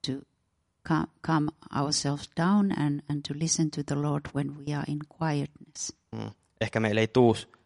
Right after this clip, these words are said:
Speaker 2: siinä hetkessä sitä hyvää ideaa, niin kuin ihmisiltä, mikä ei ole kuitenkaan Jumalan tahdon mukainen.
Speaker 1: Maybe we don't have in that situation the good, good idea that comes from people that might not be the thought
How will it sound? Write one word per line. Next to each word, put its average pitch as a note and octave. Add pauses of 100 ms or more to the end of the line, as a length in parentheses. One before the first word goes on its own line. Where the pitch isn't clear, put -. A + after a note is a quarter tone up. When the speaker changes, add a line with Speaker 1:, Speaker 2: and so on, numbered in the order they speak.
(140)
Speaker 2:
siinä A2+
hetkessä G#2
sitä G#2+ (200)
hyvää B2
ideaa, G#2 (500)
niin G#2
kuin G#2
ihmisiltä, G#2 (100)
mikä G2+
ei G2+
ole G#2
kuitenkaan G2+
Jumalan G#2+
tahdon G#2+
mukainen. A2 (200)
Speaker 1:
Maybe F#3+ (160)
we G3 (200)
don't F#3
have F#3
in E3+
that F#3 (160)
situation E3+
the D#3+
good, E3+ (380)
good F3
idea F3
that D#3 (100)
comes D#3
from D3 (640)
people - (220)
that - (120)
might D#3+
not F3 (180)
be E3 (140)
the C#3
thought -